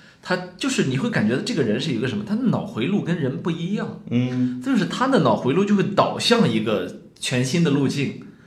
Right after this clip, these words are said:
Speaker 1: 就是他即便是在认真想的时候，你也觉得他的认真的想法很好笑，
Speaker 2: <laughs>
Speaker 1: 就他就有，有，他就有这么一个效果，你知道吗？
Speaker 2: 对，我一直其实理解，就是其实北野武的核儿呢，硬核儿是一个比较严肃的一个人，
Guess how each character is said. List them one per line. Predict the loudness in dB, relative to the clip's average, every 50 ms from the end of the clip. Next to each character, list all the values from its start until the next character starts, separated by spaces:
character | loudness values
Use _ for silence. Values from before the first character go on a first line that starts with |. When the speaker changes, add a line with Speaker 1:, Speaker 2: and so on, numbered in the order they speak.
| -20 -20 -6
Speaker 1:
就 | 2 4
是 | 4 4
他 | 4 2 0 0
即 | 0 0 -2 2
便 | 4 6 6
是 | 6 6
在 | 4 4
认 | 6 6 6 6 6
真 | 6 6 4
想 | 4 4 2 2 2
的 | 0 -2
时 | 0 0
候， | 0
你 | 2 2
也 | 2 2
觉 | 2 2
得 | 0 0
他 | 0
的 | -2 0
认 | 0 0 0
真 | 0 0
的 | 0 0
想 | -2 -2 -2 -4
法 | -4 -8
很 | -8 -8 -8 -6
好 | -6 -6 -6
笑， | -6 -8 -8 -10 -10 -8
Speaker 2:
<laughs> | 0 4 4 4 4 4
Speaker 1:
就 | 6 6 6 6 8 6 4 6
他 | 6 6
就 | 6 8
有， | 10 10 10 10
有， | 8 6 6 6
他 | 6 4
就 | 6 8
有 | 8 8 8
这 | 6 6
么 | 6 6
一 | 8
个 | 6 6
效 | 6 8 6 6 6
果， | 6 2 -2
你 | -2
知 | -4
道 | -6 -4
吗？ |
Speaker 2:
对， | 0 2 2 2 0 0
我 | 0 2 2 2
一 | 2 2 0
直 | -2 -2 -4
其 | -6 -4 -2 -2
实 | 0
理 | 0 0 0 0 0
解， | 0 0 -2 -4 -4 -4
就 | -4 -4
是 | -4 -4 -4 -6
其 | -6 -6
实 | -6 -4
北 | -2 2 4
野 | 6 6
武 | 6 4 4
的 | 0 -2
核 | -4 -4 -8 -10 -8 -4 -2 2
儿 | 4 4 4 6
呢， | 4 2 2 0 0 -2 -6 -8 -6 -2
硬 | 2 4 6 6 6 4
核 | 2 0 0
儿 | -2 -2
是 | 0 -2 -2 0
一 | 0
个 | 0 0 0
比 | 0 0
较 | 0
严 | 0 0 0 -2 -2 -2 -2
肃 | -4 -6 -6 -6 -4
的 | -4
一 | -6
个 | -8 -10
人， | -16